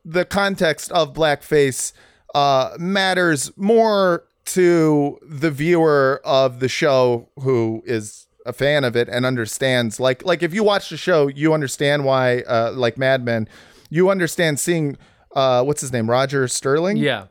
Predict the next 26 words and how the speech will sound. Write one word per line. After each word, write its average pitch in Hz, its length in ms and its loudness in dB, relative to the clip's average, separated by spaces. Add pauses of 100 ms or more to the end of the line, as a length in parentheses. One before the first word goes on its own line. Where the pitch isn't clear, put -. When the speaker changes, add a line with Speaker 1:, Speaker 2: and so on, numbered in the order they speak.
(140)
Speaker 1:
Is 135 120 -10
that, 147 240 0 (380)
uh, 135 440 2 (120)
you 180 300 0
understand 180 560 -2 (680)
him 170 200 0
doing 160 260 0
blackface 143 480 0
and 131 100 -4
you 131 80 -4
see 160 220 -2
it 135 140 0
and 127 80 -6
you 127 60 -2
just 120 200 -6
go, 110 240 2
"Oh 135 320 0
man." 123 680 -2
And 131 360 -2
then 127 120 -2
you 123 60 -6
go, 113 340 -2
"The 123 140 0
fucking," 120 540 -2 (100)
yeah. 127 340 -2
You, 180 280 -8